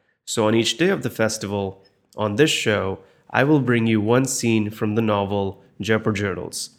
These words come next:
and introduce you to some of its characters and voices. So stay tuned and start listening on Thursday, January twenty-third. You can find a copy of Jaipur Journals on Amazon, and the audiobook will come out later this year.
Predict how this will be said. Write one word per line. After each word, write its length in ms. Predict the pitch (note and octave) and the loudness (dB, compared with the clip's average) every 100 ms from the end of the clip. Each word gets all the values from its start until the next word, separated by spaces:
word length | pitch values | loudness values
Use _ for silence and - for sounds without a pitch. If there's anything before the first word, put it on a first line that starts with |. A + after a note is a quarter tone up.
| - | -6
and 120 | A2 | -2
introduce 460 | A2 A#2 B2 E3+ E3+ | 0 0 4 4 4
you 80 | A2 | -2
to 80 | |
some 160 | G#2 A2 | 0 0
of 80 | G#2 | 0
its 140 | G#2 | -2
characters 760 | - G#2+ G#2 - G#2+ G2+ - - | 0 0 0 0 0 0 -6 -8
and 180 | G#2 A2 | -6 -2
voices. 640 | G#2+ G#2 - - - - _ _ _ _ | -2 -4 -8 -10 -12 -12 _ _ _ _
So 140 | - G#2 | -6 -4
stay 240 | - E3 | 0 0
tuned 500 | F3 C#3 A#2+ A#2 A2 - _ - | 2 2 2 2 -2 -12 _ -10
and 140 | G2+ | -4
start 260 | - C3 B2+ | 4 4 6
listening 480 | A#2 G#2+ A2+ G#2 G2 | 2 2 0 -2 -2
on 200 | G2+ G2 | -6 -4
Thursday, 680 | B2 A#2+ A2 A2 G#2+ A2 - _ | 0 0 0 0 0 -4 -20 _
January 400 | A2+ A2 A2+ A2 | -2 2 2 2
twenty-third. 640 | A2 G#2+ G2 - A2+ A2 - _ _ - | 0 -2 -2 -4 -6 -8 -14 _ _ -4
You 120 | A2 | -2
can 160 | A#2+ G#2+ | -2 0
find 260 | B2 C3 | 2 4
a 40 | B2+ | 2
copy 380 | A#2+ A2+ A#2 | 0 0 2
of 140 | A2 G#2+ | 0 0
Jaipur 320 | A#2+ A2+ A#2 | 0 0 -2
Journals 420 | A2 G#2+ G#2 G#2 | -2 -2 -2 -6
on 200 | - C3+ | -2 0
Amazon, 600 | C3 A2 G#2+ G2+ G2 F#2+ - _ - | 0 -2 -2 -2 -4 -6 -14 _ -6
and 200 | G2+ G2 | -4 0
the 100 | G#2 | 2
audiobook 600 | A2 A#2 A2 A2 G#2+ G2+ | 4 2 2 0 -2 -4
will 120 | G2+ | -6
come 240 | - G2+ | -4 -2
out 320 | G2+ G2 F#2 - - | 0 0 -4 -10 -6
later 300 | G2+ G2 G2 | 0 2 0
this 240 | F#2 - | -2 -4
year. 260 | - - | -6 -8